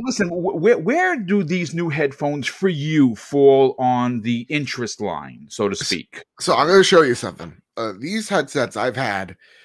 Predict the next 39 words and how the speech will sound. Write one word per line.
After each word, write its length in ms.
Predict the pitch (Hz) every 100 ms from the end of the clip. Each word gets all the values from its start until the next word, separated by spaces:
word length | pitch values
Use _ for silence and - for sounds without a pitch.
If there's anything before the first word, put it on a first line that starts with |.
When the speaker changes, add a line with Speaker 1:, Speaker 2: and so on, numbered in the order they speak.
| _
Speaker 2:
I'm 140 | - 113
gonna 100 | 127
take 180 | 165 131
'em 80 | 143
off, 180 | 113
so 100 | 110
I 20 | 104
won't 160 | 110
be 100 | 117
able 140 | 120 117
to 60 |
hear 160 | 117 117
you. 420 | 85 80 - 117
Speaker 1:
Okay. 140 | 117
Speaker 2:
I've 240 | 92 135 170
had 320 | 214 196 127
these 280 | 127 170 160
headsets, 640 | 139 113 - 104 76 - -
these 240 | 135 156
just 260 | 147 190 -
P 160 | 202 185
C 200 | - 151
ones, 460 | 95 82 - - - _ _ _ _
since 800 | - - 170 156 147 135 - -
I 160 | 127 131
started 400 | - 143 123 120
podcasting 960 | 123 110 98 - 113 110 - 110 101 98
back 220 | 101 110
in, 80 | 117
like, 160 | 101
twenty 420 | - - 127 160
sixteen. 600 | 98 - 135 - - 117 92
That 120 | 127
was 120 | 156
a 60 | 104
way 420 | 107 117 127 120 - - -
long 220 | 107 104
while 260 | 107 110 107
ago. 280 | 90 87